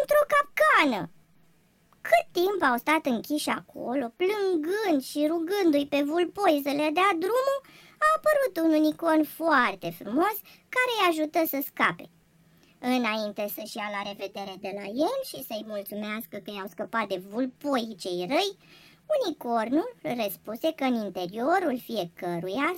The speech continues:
sălășluiește o putere pe care trebuie să o descopere singuri. Fiecare putere făcea parte din elementele naturii,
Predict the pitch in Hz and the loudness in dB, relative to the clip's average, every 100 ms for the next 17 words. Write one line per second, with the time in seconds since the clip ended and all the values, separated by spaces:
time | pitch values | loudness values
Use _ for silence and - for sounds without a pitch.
0 | - 247 233 196 185 180 185 285 - 320 | -2 -2 -2 -4 -6 -4 -4 -4 -2 -2
1 | - 233 190 202 254 226 220 202 175 196 | -2 -8 -6 -4 -6 -6 -6 -6 -6 -6
2 | 196 240 254 233 202 202 190 180 - 208 | -4 -4 -2 -6 -6 -8 -8 -8 -6 -4
3 | 226 208 196 262 269 220 175 160 _ _ | 0 0 -2 0 0 0 -2 -10 _ _
4 | _ _ _ _ _ _ - _ - 269 | _ _ _ _ _ _ -20 _ -2 0
5 | 247 254 240 226 208 - 190 214 349 285 | 0 0 0 -2 -8 -6 -4 -2 -2 -4
6 | 254 240 240 202 196 311 311 294 262 233 | -2 -2 0 -2 0 -2 0 2 2 0
7 | 214 233 302 302 294 302 311 349 359 254 | -2 0 0 2 4 4 4 2 0 0